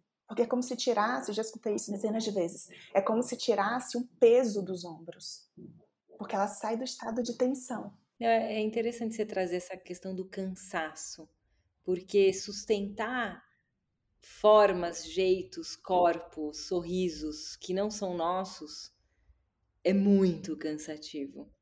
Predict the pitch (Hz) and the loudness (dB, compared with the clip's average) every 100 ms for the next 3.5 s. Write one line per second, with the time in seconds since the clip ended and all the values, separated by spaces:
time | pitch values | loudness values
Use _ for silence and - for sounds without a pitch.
0 | _ - 185 214 226 220 - 226 202 180 | _ 0 8 8 8 4 2 4 4 2
1 | 180 170 165 170 170 - _ _ _ _ | 0 -2 -6 -8 -8 -14 _ _ _ _
2 | _ _ _ 214 214 - 294 339 339 311 | _ _ _ -2 -2 4 6 8 6 2
3 | - 196 165 - - | 0 2 2 0 -12